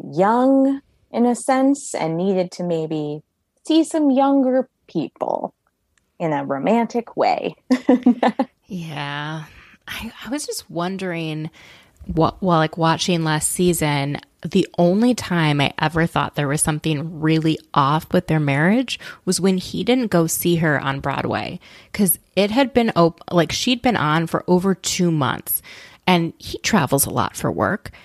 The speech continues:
Speaker 2: The fact that he didn't get on, like, a private jet or whatever, however he travels, and go to New York just for one show, like, she was like, "Oh, he was gonna come for the,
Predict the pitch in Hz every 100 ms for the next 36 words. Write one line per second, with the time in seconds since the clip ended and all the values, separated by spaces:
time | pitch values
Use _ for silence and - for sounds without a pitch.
0 | - - - - 226 240 262 233 202 208
1 | 147 156 170 196 185 165 151 - - -
2 | - 160 170 185 - 135 135 - 151 156
3 | 170 175 156 - - 160 160 165 165 151
4 | - 147 165 139 143 - 170 165 156 175
5 | 175 196 180 156 151 - - 202 - -
6 | 170 139 135 131 143 156 156 156 - -
7 | 147 139 151 208 320 - _ _ _ _
8 | _ _ _ _ - 175 180 - 214 190
9 | 185 196 185 202 180 190 185 - 160 160
10 | 165 160